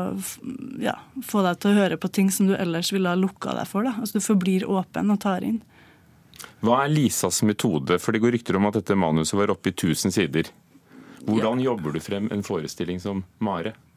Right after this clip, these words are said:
Speaker 1: Altså, bakgrunnen var jo, altså, jeg har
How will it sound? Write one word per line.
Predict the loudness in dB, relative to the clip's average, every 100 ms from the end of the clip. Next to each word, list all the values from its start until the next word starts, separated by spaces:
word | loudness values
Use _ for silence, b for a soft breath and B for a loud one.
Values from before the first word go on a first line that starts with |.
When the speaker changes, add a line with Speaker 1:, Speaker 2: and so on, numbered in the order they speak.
| -14
Speaker 1:
Altså, | -8 -6
bakgrunnen | 0 0 0 -4 _ _ -6 -2 2 4 4
var | 4 2
jo, | 2 2 2 0 -4 -10 -14 -16 -20 -20 -20 -10
altså, | -4 -2
jeg | 0 0
har | 0